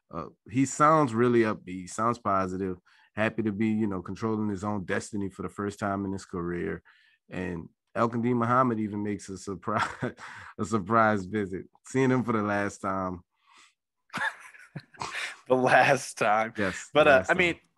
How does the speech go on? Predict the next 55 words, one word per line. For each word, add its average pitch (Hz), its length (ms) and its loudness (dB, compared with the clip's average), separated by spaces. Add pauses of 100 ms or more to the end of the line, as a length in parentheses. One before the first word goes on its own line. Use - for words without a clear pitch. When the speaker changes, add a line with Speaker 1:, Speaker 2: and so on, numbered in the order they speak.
(120)
Speaker 2:
you 180 80 -8
mentioned 196 320 0
Toure. 135 600 4
I 135 160 2
agree. 123 360 -4
I 117 80 -4
think 127 340 -6 (260)
in 131 80 -4
that 123 240 4
Leo 127 300 2
spot 120 460 4
behind 117 440 0
Yannick, 113 560 -2
um, 110 320 -4 (240)
he 120 120 -2
would 120 80 2
just 110 140 -6
be 117 100 2
a 113 80 0
great 107 280 0
guy 110 200 4
to 107 80 0
be 113 80 0
able 107 160 0
to 101 60 -10
do 104 240 -4
that. 107 260 2
I 107 80 2
think 131 160 -2
it 120 40 -4
would 110 120 -8
fit 113 200 -6
his 117 200 -6
skill 110 260 -4
set, 117 320 2
and 127 320 -2 (240)
he 165 100 0
would 175 140 2
see 196 200 2
a 180 80 8
higher 175 280 6
snap 165 420 0
count. 104 400 -6
Um, 113 300 -4
kind 143 240 2
of 135 60 2
been 135 120 0
holding 127 300 0
him 123 80 -4
back 123 260 2
there. 120 300 2 (460)
The 131 100 0
behind 156 680 0
Kwity 160 420 2
area, 151 640 2